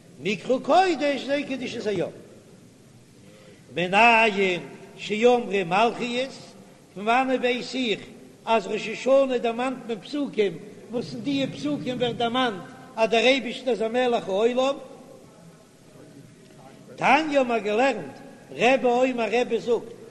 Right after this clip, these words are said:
שטייט אין פסוק, אני השם אלוקיכם, איך זיב, אין אוך דעם שטייט,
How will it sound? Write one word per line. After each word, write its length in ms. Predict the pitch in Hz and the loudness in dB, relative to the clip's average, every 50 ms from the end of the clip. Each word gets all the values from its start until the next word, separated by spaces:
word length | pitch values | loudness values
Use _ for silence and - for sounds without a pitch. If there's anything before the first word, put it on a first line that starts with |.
| - - - - | -20 -20 -20 -20
שטייט 640 | - - - - 226 247 262 254 254 254 226 - 220 | -18 -18 -4 2 4 6 6 6 4 2 0 -4 -6
אין 120 | 233 220 165 | -6 -6 0
פסוק, 520 | 202 233 262 254 240 208 - - 180 160 139 - - - - - - - - - - - - - | 4 6 6 6 6 4 0 -4 -6 -6 -6 -10 -14 -16 -18 -20 -20 -20 -20 -20 -20 -16 -4 0
אני 640 | 190 202 208 208 240 262 262 254 240 220 208 190 - | 2 2 2 2 2 2 2 2 2 0 -2 -4 -2
השם 520 | - 196 202 - - - 233 247 240 233 220 | -2 -2 -2 0 2 2 4 4 4 4 2
אלוקיכם, 640 | 208 196 196 185 - - 202 180 165 - 165 170 180 - - - - - - - - - - - - - - - - - - | 0 0 0 0 0 0 0 0 0 0 -2 -4 -4 -6 -12 -18 -20 -20 -20 -20 -20 -20 -20 -20 -20 -20 -20 -20 -20 -6 0
איך 200 | 220 233 - - | 0 0 0 0
זיב, 300 | - 254 330 330 277 - - - - - - - - | 2 2 4 4 4 2 -2 -8 -14 -16 -14 -6 -2
אין 180 | 240 240 254 | -2 0 2
אוך 180 | 294 302 269 - - | 2 0 0 -2 -2
דעם 180 | 226 247 233 196 | -4 -4 -4 -6
שטייט, 400 | - - 277 277 254 226 175 | 0 2 4 6 6 6 4